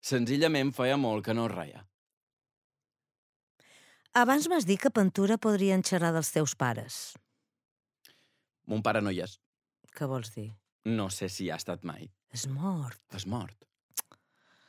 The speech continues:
Speaker 1: No ho sé. No ho crec. Un dia se'n va anar. Mon pare tenia una vida aparentment resolta, tenia una feina respectable com a cap de secció d'una fàbrica, una dona i una filla,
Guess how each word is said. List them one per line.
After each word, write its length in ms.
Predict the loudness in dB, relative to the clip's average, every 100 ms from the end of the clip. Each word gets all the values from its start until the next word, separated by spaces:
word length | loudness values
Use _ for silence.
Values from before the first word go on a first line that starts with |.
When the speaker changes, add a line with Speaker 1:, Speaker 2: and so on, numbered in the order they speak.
| _ _ _ _ _ _ -20 -14 -4
Speaker 1:
No 160 | -2
ho 40 | -2
sé. 280 | -4 -6 -8 _ _ _ _ _ _ _
No 140 | -8
ho 60 | -6
crec. 380 | -6 -6 -10 -20 _ _ _ _ _ _ _ _ _ _ 0
Un 120 | 2
dia 120 | 4 2
se'n 140 | -2
va 80 | -4
anar. 100 | -8 -16 _ _ _ _ _ _ _ _ _ _ _ -2
Mon 140 | 0
pare 300 | 4 4 4 2
tenia 240 | 0 0
una 160 | 0 -2
vida 380 | -2 0 0
aparentment 560 | 0 -2 -2 -2 0 -2
resolta, 880 | -2 -4 -2 0 0 -2 -6 -6 -6 -8
tenia 220 | -6 -2
una 100 | -2
feina 300 | 0 0 0
respectable 680 | -2 -4 -6 0 2 4 2
com 140 | -2 -2
a 20 |
cap 220 | -2 -2
de 80 | -2 -2
secció 380 | -4 -6 -4 -2
d'una 160 | -2 -2
fàbrica, 400 | -2 -2 -2 -4 -6 -18 -8 -4
una 220 | 0 0
dona 320 | 2 2 2 -2 -10 -2
i 80 | 4
una 160 | 4 4
filla, 380 | 0 -4 -4